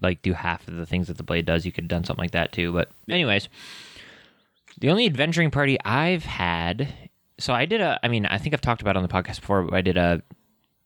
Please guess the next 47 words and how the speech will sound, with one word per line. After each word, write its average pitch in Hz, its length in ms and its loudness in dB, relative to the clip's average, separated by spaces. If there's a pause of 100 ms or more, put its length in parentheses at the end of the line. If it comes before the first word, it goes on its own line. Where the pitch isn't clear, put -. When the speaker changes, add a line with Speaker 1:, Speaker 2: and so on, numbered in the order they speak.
Speaker 1:
thing 98 100 2
called 95 180 0
Champions 90 340 2
Clash, 92 360 0
where - 60 -12
it's - 80 -8
like 90 160 -4
you 87 60 -6
fight 92 180 0
in 90 60 -2
an 92 60 4
arena 92 280 4
against 90 300 0
a 85 40 0
bunch 90 180 -2
of - 60 -18
people, 87 260 -2
Speaker 2:
Yes, - 240 -2
Speaker 1:
and 85 280 0
Speaker 2:
we 107 140 0
have 104 140 0
talked 101 220 -4
about 90 160 -8
this. - 220 -8
Speaker 1:
if - 60 -4
you 90 160 4
survive, 123 380 2
you 98 120 6
win. 85 200 4 (120)
Yeah. 113 240 2 (140)
So 107 240 0 (400)
I - 40 -2
had 185 100 2
a - 20 0
pretty 160 180 2
fun 139 180 0
adventuring 110 360 2
party 98 200 4
that 95 120 4
was 95 120 0
a 92 40 6
reoccurring 92 540 4
thing 92 360 2
that 101 140 2
they 95 100 2
met 92 320 2 (320)
during, 98 520 4